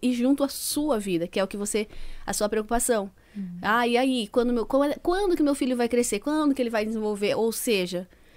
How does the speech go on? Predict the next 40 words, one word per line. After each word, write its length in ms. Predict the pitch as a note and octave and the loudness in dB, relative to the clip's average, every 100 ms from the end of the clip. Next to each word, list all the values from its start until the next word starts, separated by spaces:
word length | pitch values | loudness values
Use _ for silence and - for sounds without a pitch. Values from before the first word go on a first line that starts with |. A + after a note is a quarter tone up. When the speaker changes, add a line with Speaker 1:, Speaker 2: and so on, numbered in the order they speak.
| _ - | _ -4
Speaker 1:
não 120 | F4+ | -2
é 20 | |
quando 220 | - B3 | 2 2
seu 140 | A3+ A#3 | 4 2
filho 260 | - A#3 G3 | 4 0 2
vai 140 | F#3+ | 0
desenvolver, 320 | F#3+ G3 G3 | 0 -2 -2
é 40 | G3+ | 0
quando 280 | C#4 F4 | 4 6
você 280 | D#4+ E4 F4 | 6 2 0
vai 200 | F#4 G4+ | 0 0
ter 280 | - C4 A#3 | 2 4 4
a 60 | G#3+ | 2
sua 280 | - A3 G3 | 0 -2 -2
vida 260 | G3+ G3 | -4 -6
que 100 | F#3 | -6
você 260 | F#3+ F#3+ G#3 | -6 -6 -6
quer, 260 | G3 E3+ E3+ | -6 -4 -2
né? 200 | G#3 C4 _ _ _ _ _ - | -4 -6 _ _ _ _ _ -6
Então, 280 | G3+ A3+ A#3 | -2 2 2
os 180 | A3+ | 0
pais, 680 | - G#3+ A3+ E4+ D#4 F#3+ - - | 0 2 4 4 0 -2 -6 -2
eles 500 | A3 A3 B3 - - - _ _ _ _ _ - | 0 0 -2 -2 -6 -18 _ _ _ _ _ -8
precisam 360 | A#3+ B3 C#4 | -4 0 2
estar 180 | C#4 C4 | 4 2
atento 400 | C4+ A#3+ A#3+ C4 | 0 -2 -2 -2
a 80 | C4+ | -2
isso. 260 | F3 E3 | -2 -4
Então, 260 | F#3+ G#3+ B3 - - _ - | -6 -4 -6 -8 -20 _ -12
pega 220 | F#3+ G3+ | -8 -6
várias 460 | G3 F#3+ G#3+ A#3+ A3+ | -4 -2 0 0 -2
informações, 800 | A3 G#3 F#3+ G3 - F3+ G3 - | -4 -4 -4 -6 -4 -4 -6 -8
faz 320 | A3+ A3+ A#3+ | -4 -4 -2
vários 340 | G#3+ F#3+ F#3+ | -2 -4 -6
testes, 560 | - F3 F3 - F#3 - - - - | -4 -4 -4 -8 -10 -12 -16 -20 -16
se 140 | - B3 | -6 4
dedica 560 | A#3 A3 G#3 B3 C4 A3 | 4 4 0 -2 -2 -4
nisso, 280 | G3+ A#3+ | -4 -6
que 100 | - | -4
daí 280 | C#4+ C4 B3+ | -4 -2 -4